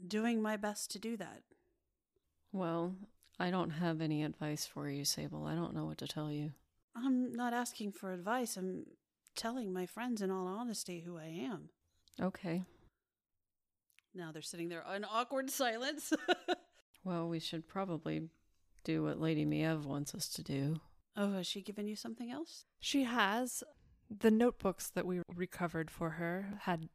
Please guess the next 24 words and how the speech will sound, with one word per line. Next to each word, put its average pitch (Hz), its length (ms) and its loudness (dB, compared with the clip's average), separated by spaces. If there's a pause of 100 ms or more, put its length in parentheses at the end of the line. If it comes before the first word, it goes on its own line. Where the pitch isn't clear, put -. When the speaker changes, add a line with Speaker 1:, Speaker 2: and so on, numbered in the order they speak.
Speaker 3:
some 196 220 2
of 185 100 0
Muriel's 180 520 6
designs. 151 600 2
She 196 480 4
is 180 640 4 (480)
working 208 420 4
on 196 360 4
making 208 320 2
some 220 220 2
of 220 100 2
those 208 220 2
designs 180 640 2
a 170 80 2
reality. 156 680 -2 (540)
I 165 300 -2 (180)
believe 170 440 0
she's, 160 640 -2 (420)
well, 185 80 4
she's 208 200 4
building 254 360 10
some 208 300 4
sort 190 260 4
of 160 360 2